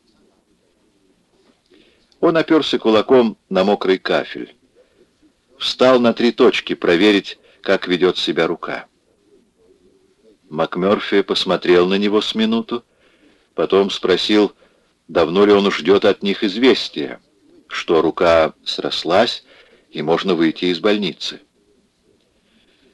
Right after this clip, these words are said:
Спасатель медленно поднялся и потёр руку. Вид у него был такой, как будто он обиделся на вопрос МакМёрфи,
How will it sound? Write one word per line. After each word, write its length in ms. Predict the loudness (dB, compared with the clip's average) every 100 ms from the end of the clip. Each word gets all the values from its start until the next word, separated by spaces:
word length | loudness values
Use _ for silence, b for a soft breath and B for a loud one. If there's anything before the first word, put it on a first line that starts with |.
| _
Спасатель 640 | -10 -2 0 4 2 4 4
медленно 480 | 4 4 2 2
поднялся 580 | 2 2 4 2 2 2
и 60 | 0
потёр 480 | 2 0 4 4 4
руку. 520 | 2 2 0 -4 -4 _ _ _ _ _ _
Вид 280 | -2 0 2
у 40 |
него 260 | 2 4 4
был 200 | 6 4
такой, 400 | 4 0 4 2
как 220 | 4 0
будто 400 | 0 -2 _ 2
он 180 | 2 2
обиделся 640 | 0 2 2 0 0 -2 -4
на 100 | -2
вопрос 420 | -2 0 -2 -2
МакМёрфи, 640 | -4 -4 -2 -4 -4 -14